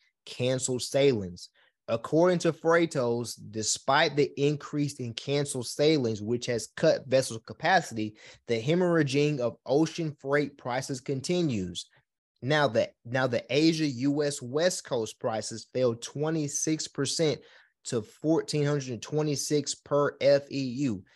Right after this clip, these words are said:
This rate is ninety percent lower than the same time last year. Pay attention. Asia U S East Coast decreased nineteen percent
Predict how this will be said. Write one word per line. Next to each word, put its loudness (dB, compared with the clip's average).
This 2
rate 2
is -6
ninety 0
percent -4
lower 2
than -4
the -6
same -4
time -4
last 0
year. -2
Pay -4
attention. -6
Asia 4
U 0
S 0
East -2
Coast -4
decreased -4
nineteen -2
percent -4